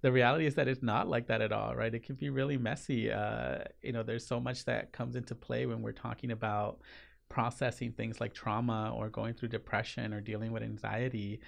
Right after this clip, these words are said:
um, and how healing plays a role in that, right? Um, you know, I, I know for me as a, uh, therapist working here in the Bay Area, a lot of my clients often say, you know, "I don't wanna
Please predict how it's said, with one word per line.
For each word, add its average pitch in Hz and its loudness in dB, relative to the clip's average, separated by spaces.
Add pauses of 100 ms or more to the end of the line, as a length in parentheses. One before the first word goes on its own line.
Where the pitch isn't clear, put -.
(320)
um, 107 -2
and 110 -4
how 113 -4
healing 113 0 (600)
plays 127 0
a 117 0
role 110 0
in 117 2
that, 104 -4
right? 110 -4
Um, 107 -6 (120)
you 127 -6
know, 113 -2
I, 113 -4
I - 0
know 117 -2
for 131 -4
me 123 2
as 120 -2
a, 113 0 (420)
uh, 113 -2
therapist 123 2
working 117 -2
here 117 0
in 113 -2
the 113 -4
Bay 110 -2
Area, 113 0
a - -2
lot 113 0
of 120 -4
my 117 0
clients 113 -2
often 113 -4
say, 113 -6
you 107 -4
know, 107 -4
"I 107 -4
don't 110 -4
wanna 107 -4